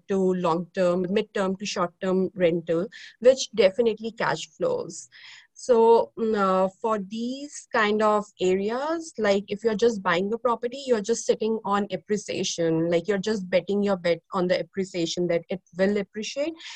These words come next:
which it does because it's prime location. Everybody wants to live in Oakville, Burlington. It's, these are ranked as number one n-, top three cities to live in Ontario with very good school districts. So I see a lot of families with young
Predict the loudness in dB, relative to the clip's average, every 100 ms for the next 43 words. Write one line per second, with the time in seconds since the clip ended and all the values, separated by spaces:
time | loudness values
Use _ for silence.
0 | -10 -2 0 0 -2 2 2 2 -2 -14
1 | -16 -6 -4 2 4 4 2 -8 -10 -10
2 | -2 0 2 0 0 0 0 0 -2 0
3 | -2 -2 0 0 2 2 2 0 0 2
4 | 4 2 2 0 -2 0 -2 0 -2 -2
5 | -4 -2 -2 -4 -8 -20 -20 -20 -8 -4
6 | 2 2 4 2 2 2 0 0 -2 0
7 | 0 0 0 -4 _ _ -6 -4 -4 -2
8 | 0 0 0 -6 -2 -2 -2 -4 -4 2
9 | 2 4 2 2 -2 _ -2 -2 0 0
10 | 2 2 2 -2 -8 -20 -14 -4 -4 0
11 | 2 4 4 2 0 0 2 4 2 2
12 | -2 -2 -2 2 2 0 -4 -2 0 0
13 | -4 -6 -2 0 0 -2 -4 -4 -6 -2
14 | 2 2